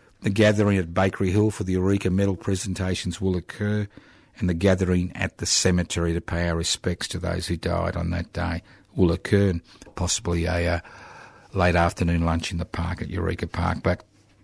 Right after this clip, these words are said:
keep an eye on what's gonna happen there. And ho-, and, uh, the Francesco commemoration gathering at the Murchison Cemetery in regional Victoria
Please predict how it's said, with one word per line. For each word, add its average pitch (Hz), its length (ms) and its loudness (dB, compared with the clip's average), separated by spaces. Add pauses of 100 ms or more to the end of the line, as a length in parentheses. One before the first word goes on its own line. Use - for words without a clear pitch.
(280)
keep 113 220 4
an 101 80 6
eye 101 240 6
on 104 240 0
what's 98 240 -4
gonna 90 180 -2
happen 90 300 -2
there. 104 280 2 (840)
And 113 200 6
ho-, 143 300 6
and, 123 280 4
uh, 123 180 6
the 120 100 2
Francesco 135 720 2
commemoration 120 760 2
gathering 101 440 2
at 131 100 -6
the - 80 -2
Murchison 107 640 0
Cemetery 113 560 0
in 95 100 0
regional 98 320 0
Victoria 139 720 -2